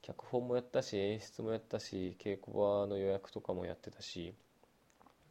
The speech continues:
あとは、なんだ、そのなんかプロデューサーというか、いろ-、いろんなものを決めるのが僕の権限で決めてたんで、そういう責任者的なところもありましたし、お金関係のこともありましたし、まあ、制作っ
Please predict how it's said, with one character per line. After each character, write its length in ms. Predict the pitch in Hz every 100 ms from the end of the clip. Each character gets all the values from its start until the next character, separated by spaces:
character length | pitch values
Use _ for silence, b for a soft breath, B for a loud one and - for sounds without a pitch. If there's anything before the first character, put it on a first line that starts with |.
| -
あ 80 | -
と 120 | 92
は、 420 | 87 85 85 85 85 _ _ b b b b b _ -
な 100 | -
ん 40 | 85
だ、 180 | 85 71
そ 100 | 87
の 100 | 82
な 100 | 85
ん 20 |
か 120 | - -
プ 80 | 110
ロ 80 | 110
デ 100 | 120
ュ 20 |
ー 40 | 120
サ 180 | 123
ー 20 | 117
と 120 | 120
い 80 | 101
う 60 |
か、 380 | - 90 85 - -
い 100 | 107
ろ-、 120 | 107
い 100 | 120
ろ 120 | 160
ん 80 | 170
な 120 | 165
も 120 | 170
の 200 | 175 151
を 60 | 98
決 160 | -
め 120 | 113 117
る 100 | 117
の 120 | 92
が 100 | 95
僕 240 | 95 101
の 80 | 107
権 220 | - 107
限 100 | 110
で 80 | 85
決 140 | -
め 80 | 90
て 80 | -
た 100 | 101
ん 80 | 98
で、 260 | 95 95 - B B B B B B B B _ 101
そ 160 | 92 113
う 20 |
い 60 | 110
う 40 |
責 240 | 107 107 107
任 140 | 107
者 160 | 107 104
的 200 | 104 104
な 100 | 98
と 100 | 104
こ 80 |
ろ 80 | 101
も 120 | 85
あ 40 | 85
り 80 | 87
ま 140 | 87
し 80 | -
た 80 | -
し、 260 | - 92
お 100 | -
金 240 | - 104 98
関 220 | 101 95
係 180 | 90 82
の 80 |
こ 120 | 85 85
と 100 | 82
も 140 | 85
あ 40 |
り 80 | 87
ま 140 | 85 -
し 80 |
た 120 | - -
し、 360 | - - - - - 98
ま 60 |
あ、 40 | -
制 200 | 98 92
作 500 | 92 95 90
っ 20 | 90